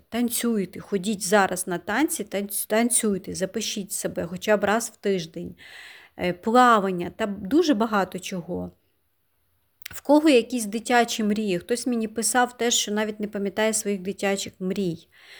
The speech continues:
Е, не буває такого, ви просто не хочете туди дивитися,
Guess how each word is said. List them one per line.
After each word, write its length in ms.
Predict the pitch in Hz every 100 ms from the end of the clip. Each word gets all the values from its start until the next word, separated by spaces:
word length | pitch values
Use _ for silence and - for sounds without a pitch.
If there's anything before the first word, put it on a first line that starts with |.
| - - - -
Е, 360 | 190 190 185
не 220 | 180 202
буває 460 | 233 247 240 214 190
такого, 580 | 190 202 - 302 311 247
ви 140 | 202
просто 640 | 208 240 240 247 - 208 190 - _
не 80 | 208
хочете 500 | 208 247 240 - 208
туди 300 | - 185 208
дивитися, 800 | 185 180 180 180 208 - 269